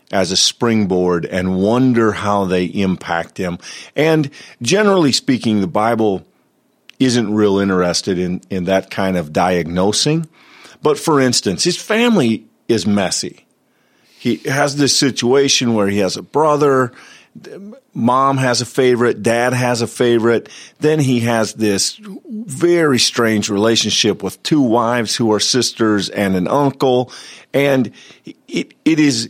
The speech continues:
easy to look into some of that with modern eyes and think, "Oh, this guy's a mess." But I think what we miss in that is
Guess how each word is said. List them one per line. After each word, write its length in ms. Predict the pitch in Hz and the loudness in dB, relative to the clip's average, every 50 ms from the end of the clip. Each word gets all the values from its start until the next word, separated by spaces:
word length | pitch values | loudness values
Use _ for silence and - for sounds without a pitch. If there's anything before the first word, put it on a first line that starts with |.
| - _ _ | -12 _ _
easy 540 | - 190 196 214 226 214 190 165 175 170 147 - | -4 0 0 2 2 2 2 2 2 0 0 0
to 80 | - 143 | 0 0
look 500 | 120 117 117 117 127 151 156 151 - - | 2 2 2 2 2 2 2 0 -2 -6
into 360 | - - 147 135 131 120 120 | -4 0 0 2 2 2 0
some 320 | 113 - - 123 113 107 101 | 0 0 0 0 0 0 -2
of 100 | 95 92 | 0 0
that 300 | 104 104 101 101 - 104 | 0 0 0 0 0 0
with 220 | 104 101 - - | -2 -2 -2 0
modern 440 | 110 113 117 127 135 131 120 107 101 | 0 2 2 2 2 2 0 0 0
eyes 480 | 95 95 95 95 95 95 95 92 - | -2 -2 -2 -4 -2 -4 -4 -4 -6
and 320 | - - 110 107 101 98 95 | -8 -4 -2 -2 -2 -2 -2
think, 380 | - 120 107 101 98 87 - - - - - - _ _ _ _ | -2 -2 0 0 -2 -4 -8 -16 -20 -20 -20 -20 _ _ _ _
"Oh, 420 | 78 87 98 110 101 90 85 82 | -2 0 2 2 2 0 0 0
this 200 | 85 104 107 - | 0 0 0 -2
guy's 400 | - - 113 101 95 92 90 87 | -2 -2 0 0 0 0 -2 -2
a 40 | 90 | -4
mess." 540 | 85 90 101 104 104 92 90 - - - - - - - - - - - - - - - _ _ - | -4 -2 0 0 0 0 -2 -2 -4 -6 -8 -12 -20 -20 -20 -20 -20 -20 -20 -20 -20 -20 _ _ -14
But 200 | 269 - 139 139 | -4 -2 0 0
I 80 | 147 | 0
think 280 | 147 - - 190 175 - | 0 0 -2 -2 0 0
what 200 | 170 160 151 117 | 2 2 2 2
we 140 | 127 127 120 | 2 2 2
miss 360 | 120 127 147 165 156 - - | 2 2 2 2 0 0 0
in 160 | 127 117 110 | 0 0 0
that 320 | 107 104 101 98 98 - - _ | 0 0 0 0 -2 -4 -8 _
is 460 | 95 117 117 110 104 95 - - - | -2 0 0 0 0 -2 -4 -6 -8